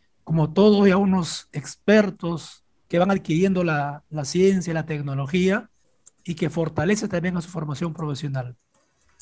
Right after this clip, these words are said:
Realmente es un logro muy grande. Felicitaciones, estudiantes, un abrazo a la distancia, y que sigan, que sigan esos logros, ¿no?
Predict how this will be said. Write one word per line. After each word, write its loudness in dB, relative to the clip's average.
Realmente -2
es -12
un -4
logro 0
muy 0
grande. 0
Felicitaciones, 0
estudiantes, -2
un -2
abrazo 0
a -2
la -4
distancia, -2
y -4
que -4
sigan, 0
que -6
sigan 0
esos -8
logros, -2
¿no? -8